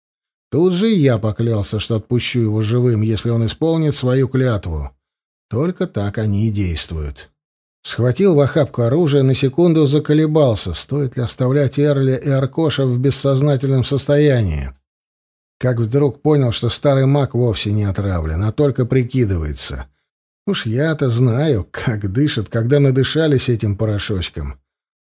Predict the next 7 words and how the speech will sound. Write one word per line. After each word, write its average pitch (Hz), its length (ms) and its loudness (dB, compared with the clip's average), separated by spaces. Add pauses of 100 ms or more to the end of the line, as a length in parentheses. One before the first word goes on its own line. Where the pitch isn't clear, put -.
Усмехнувшись, 123 680 -2
поднял 131 460 0
полог 160 540 -2
и 202 180 2
скинул 180 480 2
пленника 160 580 2
вниз, 147 580 2